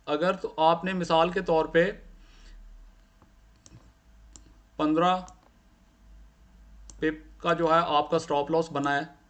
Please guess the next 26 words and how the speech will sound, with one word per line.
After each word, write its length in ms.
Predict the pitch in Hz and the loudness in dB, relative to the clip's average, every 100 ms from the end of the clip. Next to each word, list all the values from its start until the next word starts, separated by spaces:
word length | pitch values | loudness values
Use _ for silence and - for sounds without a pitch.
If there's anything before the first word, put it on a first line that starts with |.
| _ - - _ - - - | _ -20 -20 _ -20 -20 -20
तो 60 | - | -4
आप 200 | 139 139 | -4 2
क्या 140 | 165 | 2
करेंगे 360 | 165 151 147 156 - - - - - - _ _ _ _ - - _ - | 2 0 0 -2 -4 -12 -20 -20 -20 -20 _ _ _ _ -20 -20 _ -18
कि 60 | - | -8
इसमें 280 | 165 - 170 | -6 -2 -4
से 120 | 175 170 | -4 -4
पन्द्रह 320 | 156 151 170 180 - - _ - | -4 2 2 2 -4 -20 _ -4
पिप्स 300 | 170 170 - - | -4 -4 -14 -4
अब 300 | 156 165 165 156 | -2 -2 -4 -6
माइनस 520 | 151 151 160 175 170 | -2 2 2 2 0
करेंगे 360 | 160 139 135 | -2 -2 -2
स्टॉप 320 | 127 127 117 127 | -4 -2 -2 0
लॉस। 240 | 120 117 | -2 -4
वहाँ 340 | 127 123 143 175 | -6 -2 -2 0
पे 160 | 202 220 - _ _ _ _ _ | -2 -2 -6 _ _ _ _ _
स्टॉप 320 | - 160 170 | 0 2 2
लॉस 200 | 185 185 | 2 0
क्या 160 | 190 185 | 0 0
हुआ 220 | 185 185 | 2 0
था, 180 | 180 220 - - _ _ _ _ _ | 2 -2 -2 -18 _ _ _ _ _
प्लस 220 | 160 175 - | 0 0 0
में 220 | 185 180 - - - | -4 -6 -10 -20 -8
हमने 260 | 143 160 165 | -4 -2 0
किया 260 | 151 156 | 2 2
था 160 | 156 | 2